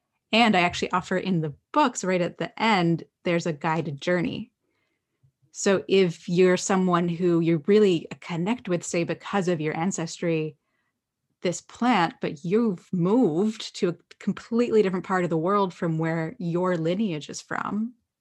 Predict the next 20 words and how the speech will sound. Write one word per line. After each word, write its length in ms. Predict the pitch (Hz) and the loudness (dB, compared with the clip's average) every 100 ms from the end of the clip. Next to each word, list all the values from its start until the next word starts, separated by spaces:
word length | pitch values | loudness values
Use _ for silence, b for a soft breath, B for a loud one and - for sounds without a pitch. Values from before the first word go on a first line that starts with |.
| _ | _
what 280 | 175 190 208 175 160 | -4 0 0 -2 -2
then? 440 | 185 254 - 196 - - | 2 2 0 -4 -4 -4
Like, 100 | 185 | 0
how 200 | 226 233 | 4 6
do 140 | 240 | 6
I 120 | 240 | 4
then 200 | 208 202 | 2 2
connect 360 | 214 214 208 208 | 2 2 2 2
with 100 | 220 | -2
the 80 | 180 | -2
plant? 340 | - 262 277 B B B B - | 0 0 0 B B B B -6
So 400 | - 220 185 - - | 2 4 4 0 -4
these 260 | 214 190 - | 0 0 -2
spirits 560 | - - 240 285 202 | -8 -2 0 0 -2
and 80 | 180 | -4
the 40 | 165 | -6
consciousness 840 | - 214 254 240 180 165 160 - _ _ _ - | -2 -2 0 -2 -2 -4 -4 -12 _ _ _ -2
is 240 | 190 180 - | 0 -2 -4
everywhere. 680 | 185 180 156 - - 139 226 _ _ _ _ _ _ _ | -4 -2 -6 -10 -10 -12 -14 _ _ _ _ _ _ _
And 600 | 202 190 180 170 170 156 | 0 2 2 2 0 -2